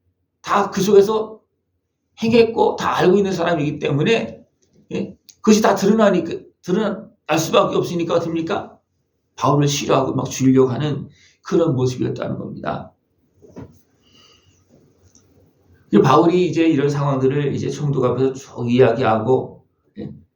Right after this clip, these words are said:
내가 그들 앞에서 한 것은, 예? 죽은 자의 부활에 대해서 내가 이야기한 것밖에 없다. 그랬을 때 그들이 어떻게 했습니까? 막 서로 싸웠잖아요. 예?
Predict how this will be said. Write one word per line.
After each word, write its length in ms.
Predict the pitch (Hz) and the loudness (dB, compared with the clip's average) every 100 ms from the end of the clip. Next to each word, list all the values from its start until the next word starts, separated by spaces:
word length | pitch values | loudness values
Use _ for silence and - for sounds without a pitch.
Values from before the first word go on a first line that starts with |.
| _ _ - | _ _ 0
내가 320 | 156 170 170 | 4 6 4
그들 200 | 143 151 | 0 -2
앞에서 340 | 143 147 147 | -2 -2 -4
한 360 | 143 156 143 131 | -4 -6 -6 -4
것은, 580 | 117 110 - 101 - - _ _ _ _ _ _ - | -4 -4 -4 -6 -10 -16 _ _ _ _ _ _ -14
예? 220 | - - - _ _ _ _ _ _ _ _ _ _ _ _ _ _ _ - | -12 -14 -20 _ _ _ _ _ _ _ _ _ _ _ _ _ _ _ -6
죽은 320 | - 147 170 | 2 4 4
자의 280 | 160 151 151 | 6 6 4
부활에 460 | - 131 139 143 | 2 0 2 2
대해서 720 | 135 131 123 165 165 170 - - _ _ _ _ _ _ _ _ _ | 2 2 0 0 0 -2 -6 -18 _ _ _ _ _ _ _ _ _
내가 280 | 127 131 143 | 0 2 4
이야기한 480 | 127 135 131 127 113 | 2 2 0 -2 -4
것밖에 380 | - - - | -6 -12 -12
없다. 560 | - - - - - - _ _ _ _ _ _ _ _ - | -12 -12 -12 -12 -14 -18 _ _ _ _ _ _ _ _ 0
그랬을 280 | 160 165 | 2 4
때 80 | 156 | 0
그들이 220 | - 135 | 0 2
어떻게 160 | 147 139 | 2 2
했습니까? 400 | 131 147 139 143 | -2 -6 -8 -6
막 100 | 135 | -6
서로 260 | 135 151 147 | -4 -6 -6
싸웠잖아요. 760 | - 165 - 123 120 110 113 - - _ _ _ _ _ _ | -4 -4 -4 -4 -4 -6 -8 -14 -20 _ _ _ _ _ _
예? 220 | - - | -10 -10